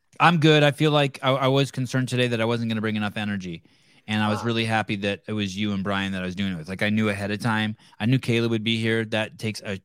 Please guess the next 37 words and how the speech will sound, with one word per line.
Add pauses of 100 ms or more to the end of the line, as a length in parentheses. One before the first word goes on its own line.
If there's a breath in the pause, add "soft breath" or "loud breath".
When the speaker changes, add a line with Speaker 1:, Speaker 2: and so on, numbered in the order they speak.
Speaker 1:
ton
of
pressure
off
me. (320 soft breath)
The
morning
shows,
I'm
by
myself. (280)
But
when
I
knew
you
and
Brian
were
gonna
be
here,
I
was
like,
"Oh,
yeah." (460)
'Cause
Speaker 2:
That's
so
Speaker 1:
these
Speaker 2:
good.
Speaker 1:
people
are
giving
their
time.